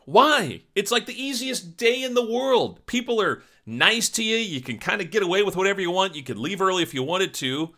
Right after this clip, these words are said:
You know, you, they made cupcakes for you, and you get a card, and everybody's just generally nice. So why would you take off your birthday?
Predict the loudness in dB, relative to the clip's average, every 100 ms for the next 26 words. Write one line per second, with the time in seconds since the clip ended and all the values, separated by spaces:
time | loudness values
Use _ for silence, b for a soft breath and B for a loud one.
0 | b b -2 4 4 4 -2 -2 -2 -2
1 | -4 -6 -2 -2 -4 -4 -2 0 -2 -2
2 | -4 -2 0 2 0 -2 -8 -4 -4 -2
3 | -4 2 6 6 6 2 0 -2 0 2
4 | 0 0 -4 -6 -8 -4 -2 -2 -2 -2
5 | -4 -6 -8 2 4 4 2 -6 -6 _
6 | _ _ _ _ _ -4 0 2 2 -2
7 | -4 -2 -2 -2 -4 -4 0 0 0 -2
8 | -4 -6